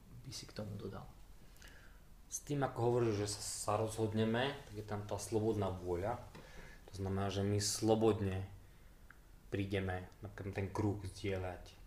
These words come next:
Speaker 2: Slobodne sa rozhodnem, že sadnem a budem sám, budem meditovať, alebo budem cvičiť jogu. A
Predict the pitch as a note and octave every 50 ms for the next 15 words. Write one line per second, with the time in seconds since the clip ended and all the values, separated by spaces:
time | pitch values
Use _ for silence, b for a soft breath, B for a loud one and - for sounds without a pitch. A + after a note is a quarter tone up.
0 | - b b b b b b b b - - - G#2 G2+ G2 G2+ G#2 G2+ G#2+ G2+
1 | G2 F#2+ F#2+ F#2+ - G2+ F#2+ G2 G2 F#2+ F#2+ G2 G2+ G2+ G2+ G2 F#2+ F#2+ F#2 F#2
2 | - - G#2 G2 F#2+ G2+ G2 G2 F#2+ F#2+ F#2+ G2 G2+ F#2+ F#2 F#2+ - - F#2 F#2
3 | F#2+ G2 - G#2+ G2+ G2+ G2+ G2 G#2 G#2 G#2 G#2 G#2 - G#2+ G2+ G2+ G2+ G2 F#2+
4 | F#2+ F#2+ F#2 - - - - - G2+ F#2+ F#2 G2 G2 F#2+ F#2 F#2+ F#2 - G2+ -
5 | - G#2 F2+ G2 G2 F#2+ F#2 F#2 F#2 G2 F#2 F#2 F#2+ F#2+ B B B B B B
6 | B B B B B B B B B B - - G2 G2 G2 F#2+ F#2+ G2 G2